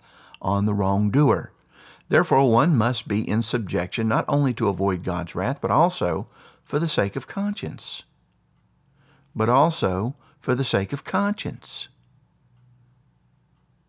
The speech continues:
"For because of this, you pay taxes." Now keep that "because of conscience" in the back of your mind. For the authorities are ministers of God,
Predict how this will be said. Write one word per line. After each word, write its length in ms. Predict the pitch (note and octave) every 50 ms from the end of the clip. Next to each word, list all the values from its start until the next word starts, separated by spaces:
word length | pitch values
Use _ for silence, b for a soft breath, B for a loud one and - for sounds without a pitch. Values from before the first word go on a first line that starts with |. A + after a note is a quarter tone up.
| _ _ _ _ _ _ _ _ _ _ _ _ _ _ _ _ _ _ _ _ _
"For 140 | - - B2
because 600 | G#2+ A#2+ A2+ - D#3 F3 G3 F3 A#2 G#2 G#2+ G#2+
of 120 | G2 E2+ F#2
this, 480 | F#2 F2 E2 D#2+ G2 C3 - - -
you 100 | B2 D3
pay 120 | D3+ - E3+
taxes." 600 | - A#3 B3+ A#3+ A3+ - - - - - - - - _ _ _ b b b b b b b b
Now 120 | b G2 A2
keep 320 | - - - F3 G3+ -
that 220 | - C#3 C3+ - -
"because 380 | - G#2 - A#2+ A#2+ A#2 A2
of 140 | G#2+ G2 -
conscience" 680 | - - G#2 G#2 A2 A2+ - - C#2+ A2 - - - - _ _ _ _ _ _ _ _ _ _ _ - -
in 60 | G2+
the 80 | G2+ F#2
back 200 | E2+ F2 F2+ F2
of 100 | F2 E2
your 100 | E2+ E2
mind. 300 | E2+ F#2+ F#2 D2 C2 - B B B B B B
For 100 | B -
the 140 | D3 D3 D3+
authorities 440 | C#3+ - - G3 A3 G3 D3+ B2 A#2
are 80 | A#2+ A2
ministers 480 | G#2+ A2 A2+ B2+ B2+ - - G#2+ G2
of 160 | G2+ F#2 -
God, 360 | - - F#2 E2+ D#2 B1 -